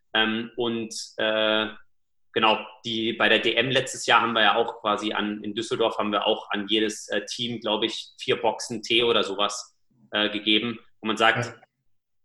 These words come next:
Speaker 1: der gefühlte Mehrwert bei, bei den Leuten, wie gesagt, ist noch nicht so hoch. Ich glaub, die Leute hätten lieber Red Bull dort stehen.
Speaker 2: Mhm.
Speaker 1: Aber, ähm, ich, ich, also grad in Frankfurt muss man ja sagen, ihr seid mit die größten Fans. <laughs>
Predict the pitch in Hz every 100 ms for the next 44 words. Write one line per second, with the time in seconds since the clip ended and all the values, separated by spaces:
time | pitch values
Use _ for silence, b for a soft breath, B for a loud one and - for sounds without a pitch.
0 | _ _ _ _ - 123 139 - 185 190
1 | 151 143 165 165 147 147 131 131 127 131
2 | 127 127 123 131 156 151 139 123 123 127
3 | - 131 131 - 147 - 127 127 156 160
4 | - 131 120 120 127 117 117 123 123 131
5 | 117 110 - 139 160 156 156 - 143 151
6 | 143 - - 123 117 113 120 120 117 127
7 | 117 117 113 117 - - 349 - - -
8 | - - 120 - 143 151 - 127 156 160
9 | 151 139 139 131 117 123 135 135 - -
10 | - 120 131 - 127 131 131 117 135 135
11 | 135 - 117 104 - 131 - 139 208 -
12 | 214 - - 123 -